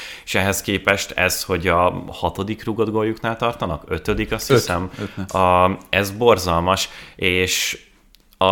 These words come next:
Speaker 1: az egész Lás kirúgástól kezdve ez az edzők keresése szerintem jól egybehúzható, ugyanúgy, ahogy ő nekik nem volt konkrét elképzelésük, hogy kivel helyettesítsék Lást, hogy mit szeretnének látni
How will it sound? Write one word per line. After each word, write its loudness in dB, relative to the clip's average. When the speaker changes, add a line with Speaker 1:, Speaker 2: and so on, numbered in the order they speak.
Speaker 1:
az -6
egész 2
Lás 6
kirúgástól 0
kezdve 0
ez 0
az -4
edzők -2
keresése -2
szerintem -2
jól 4
egybehúzható, 0
ugyanúgy, 4
ahogy 4
ő -2
nekik -4
nem 0
volt 4
konkrét -4
elképzelésük, -4
hogy -4
kivel 0
helyettesítsék -4
Lást, -2
hogy -2
mit -4
szeretnének -4
látni 0